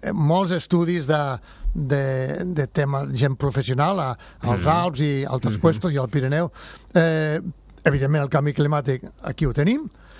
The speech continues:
Speaker 1: però tenim
Speaker 2: Bueno,
Speaker 1: la
Speaker 2: com a tot arreu.
Speaker 1: Com a
Speaker 2: Clar.
Speaker 1: tot arreu, però tenim un avantatge que,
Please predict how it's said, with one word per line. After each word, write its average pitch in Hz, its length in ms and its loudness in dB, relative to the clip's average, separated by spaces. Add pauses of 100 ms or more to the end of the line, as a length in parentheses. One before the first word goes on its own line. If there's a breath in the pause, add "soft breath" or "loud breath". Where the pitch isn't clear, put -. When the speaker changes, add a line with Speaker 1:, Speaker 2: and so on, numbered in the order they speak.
(220 loud breath)
Speaker 1:
però 156 240 4
tenim 170 240 2
Speaker 2:
Bueno, 180 140 2
Speaker 1:
la 185 80 0
Speaker 2:
com 127 140 0
a 117 80 0
tot 113 180 0
arreu. 113 300 0 (200)
Speaker 1:
Com 156 140 2
a 127 100 2
Speaker 2:
Clar. - 20 0
Speaker 1:
tot 139 160 -2
arreu, 170 220 2
però 170 200 6
tenim 175 220 4
un 180 100 0
avantatge 170 540 2
que, 156 200 2